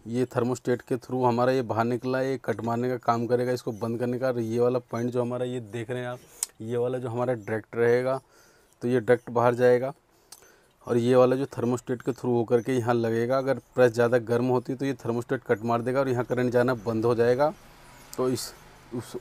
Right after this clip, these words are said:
उस position में ये गर्म होना बंद हो जाएगी और ये cut मार जाएगी। तो मैं इसका indicator के wire भी लगा लेता हूँ दोस्तों।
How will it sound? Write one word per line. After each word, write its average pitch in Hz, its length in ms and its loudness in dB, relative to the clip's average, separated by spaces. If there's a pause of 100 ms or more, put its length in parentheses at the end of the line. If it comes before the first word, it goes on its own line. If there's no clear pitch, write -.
(120)
उस 123 100 -6
position 127 420 -2
में 131 120 0
ये 131 80 0
गर्म 123 200 4
होना 127 220 2
बंद 117 240 0
हो 127 100 2
जाएगी 131 260 2
और 147 100 0
ये 156 140 -2
cut 123 160 0
मार 104 200 -2
जाएगी। 98 380 -10 (2500)
तो 117 60 -6
मैं 123 100 0
इसका 127 220 0
indicator 113 460 -2
के 123 120 -6 (140)
wire 117 300 0
भी 123 100 -2
लगा 123 260 2
लेता 123 240 -4
हूँ 127 100 -2
दोस्तों। 131 380 -8